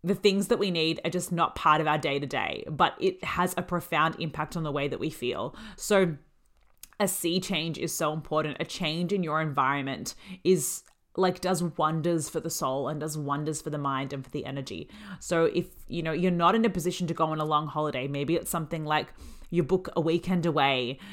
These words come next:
you know, you house sit somewhere, so you've got, you're in a different space. Um, you mix up your work environment, you work from a cafe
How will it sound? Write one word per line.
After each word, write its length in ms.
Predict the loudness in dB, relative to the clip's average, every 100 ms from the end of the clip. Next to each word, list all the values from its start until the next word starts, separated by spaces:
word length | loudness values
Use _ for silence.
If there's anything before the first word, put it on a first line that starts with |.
| -10
you 120 | -2 2
know, 260 | 6 6
you 580 | 6 2 2 6 6 6
house 540 | 2 8 10 10 8
sit 220 | -2 -4 -2
somewhere, 560 | -2 -2 0 0 -2
so 140 | 0 0
you've 240 | -2 -2
got, 220 | -2 -2
you're 180 | -2 -2
in 120 | 0
a 40 | -2
different 320 | -2 -6 -6
space. 720 | -6 -2 0 0 -2 -4 -8 -10 -16 -16 0
Um, 600 | 6 6 6 0 -6 -10 -14 -4
you 140 | 4
mix 280 | 6 4 2
up 140 | 0 2
your 100 | 2
work 320 | 4 2 2
environment, 560 | 2 4 4 2 -2
you 100 | 0
work 260 | 2 2 0
from 160 | -2 -4
a 40 |
cafe 800 | 0 0 2 4 4 4 0 -4